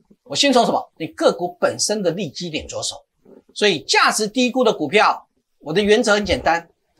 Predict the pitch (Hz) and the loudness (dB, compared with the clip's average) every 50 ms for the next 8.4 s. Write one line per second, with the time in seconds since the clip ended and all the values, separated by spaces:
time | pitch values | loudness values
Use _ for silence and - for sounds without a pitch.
0 | - - _ _ - 170 254 359 349 269 196 180 - 277 262 - - - 240 269 | -20 -20 _ _ 0 2 4 4 4 4 2 2 2 2 2 0 0 2 6 6
1 | 277 294 285 320 - - 196 180 190 269 247 247 175 151 - - - - 277 269 | 6 6 4 2 2 2 2 2 2 2 2 0 -2 -2 0 0 0 2 2 2
2 | 269 254 - 269 254 262 233 202 - - - - 427 392 370 - - - - 139 | 0 2 4 4 4 4 4 2 2 0 2 2 2 2 2 0 -2 -2 -2 -2
3 | 160 - - 262 208 202 - 214 190 - 226 196 - - - - 349 370 370 269 | -2 -2 -2 -4 -4 -4 -4 -6 -2 0 0 -2 -2 -2 0 2 2 2 2 -2
4 | 170 156 165 165 185 202 156 117 - - - _ _ _ _ _ _ _ _ _ | -2 -2 -2 0 0 0 -2 -2 -4 -10 -14 _ _ _ _ _ _ _ _ _
5 | - _ _ _ - 247 - - - - 151 190 202 - - 135 127 - 131 117 | -20 _ _ _ -4 -4 -4 -4 -2 -4 -2 -2 -2 -2 -4 -4 -6 -6 -8 -8
6 | 131 - - 110 - - - 82 - _ _ _ _ _ _ _ _ _ _ _ | -10 -10 -10 -14 -10 -8 -10 -10 -10 _ _ _ _ _ _ _ _ _ _ _
7 | - - - - 254 240 - 302 254 196 185 175 233 240 - 190 220 - - - | -10 -6 0 0 0 2 2 2 0 0 2 2 2 2 2 0 -2 -2 0 -4
8 | 131 117 117 - 185 220 254 247 | -6 -6 0 4 6 6 6 4